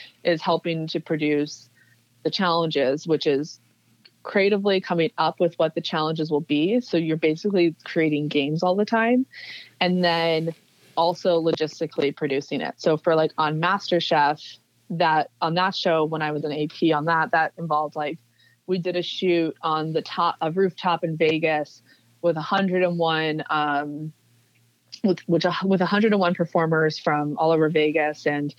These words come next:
that, that consisted of, like, figuring out how to get a table to float on top of a pool, um, the booking of all the dancers so that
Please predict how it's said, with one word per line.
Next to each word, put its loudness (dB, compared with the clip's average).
that, 2
that 2
consisted -4
of, 0
like, -2
figuring 0
out 0
how -4
to 2
get 0
a 2
table 2
to -8
float 0
on -2
top -4
of -4
a 0
pool, 0
um, 0
the 2
booking 0
of 2
all 2
the -2
dancers -2
so -6
that -2